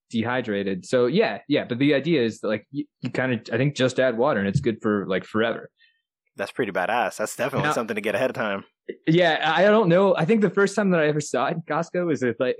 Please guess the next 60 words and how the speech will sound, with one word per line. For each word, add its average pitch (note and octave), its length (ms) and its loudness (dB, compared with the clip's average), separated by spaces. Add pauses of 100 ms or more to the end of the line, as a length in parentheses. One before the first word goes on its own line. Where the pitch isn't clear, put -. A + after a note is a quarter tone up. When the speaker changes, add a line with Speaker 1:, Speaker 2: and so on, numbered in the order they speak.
Speaker 1:
within, C3 240 -2
like, A#2+ 160 -4
the A2 60 -4
past B2 380 -6
year. A#2 300 2
So C3 220 0
I A#2 80 -2
think B2+ 240 -8
maybe A#2 240 -2
they A#2 140 2
were, A2 100 2
like, G#2+ 220 -2
preying A#2+ 520 0
on G#2+ 340 0
the, G#2+ 220 2
uh, G2+ 240 -2
<laughs> B2 120 -8
people A2+ 240 0
being A2 180 0
like, G2 220 -2 (240)
"Is A#2 220 -8
this F3+ 220 -2
the F#3+ 140 2
end? B3 280 0 (440)
Are A2 80 2
we G#2 140 4
all C3+ 140 2
gonna D3+ 160 0
die?" F#3+ 480 -4
<laughs> D#3+ 40 4 (260)
Speaker 2:
What E3 200 2
did D4 200 2
you B3 120 4
think A3+ 320 0
was E3+ 140 2
happening C#3+ 320 -2
at A#2 80 -2
the A2+ 40 -8
very A#2+ 160 0
beginning? F#2+ 420 -4 (120)
Where C#3+ 100 0
do A3 80 2
you, - 60 -2
where F#3 140 4
do B3+ 80 0
you A3 80 4
stand C#3 500 0
on A2 180 2
the G#2 120 2
whole B2 200 2
thing? F#2+ 300 -2
Did G2+ 180 -6
you D3+ 120 -4
believe F#3 380 0
it E3+ 80 0
was B2 140 0
bullshit G#2+ 400 -2
at C3+ 120 0
the - 80 -6
start? C#3 300 -2